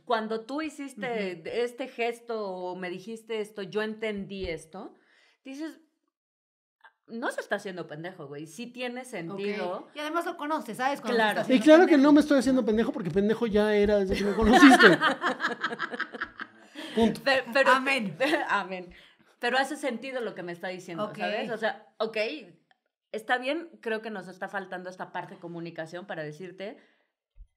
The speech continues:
Speaker 1: "Esto no".
Speaker 2: Pero, güey, ¿qué
Speaker 1: No
Speaker 2: paz?
Speaker 1: quiero.
Speaker 2: O sea, no sé, el episodio pasado que hicimos creo que fue más como las preguntas básicas.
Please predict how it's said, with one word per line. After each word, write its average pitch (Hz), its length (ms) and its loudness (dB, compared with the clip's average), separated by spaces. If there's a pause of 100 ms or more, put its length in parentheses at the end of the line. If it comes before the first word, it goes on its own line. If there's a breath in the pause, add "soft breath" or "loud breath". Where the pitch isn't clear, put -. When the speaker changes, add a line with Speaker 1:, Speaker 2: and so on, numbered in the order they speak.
Speaker 1:
"Esto 196 260 -10
no". 151 160 -12 (140)
Speaker 2:
Pero, 262 180 -2
güey, 277 180 0
¿qué 294 120 0
Speaker 1:
No 294 100 -6
Speaker 2:
paz? 254 340 10
Speaker 1:
quiero. - 100 -8
Speaker 2:
O 220 40 -4
sea, 233 100 2
no 240 100 -2
sé, 240 180 -2
el 208 80 -4
episodio 220 320 -6
pasado 240 280 -2
que 233 80 -8
hicimos 233 260 -4
creo 226 140 0
que 214 100 -6
fue 214 100 -2
más 220 240 -2
como 208 200 -2
las 180 160 -2
preguntas 208 500 -2
básicas. 220 540 -2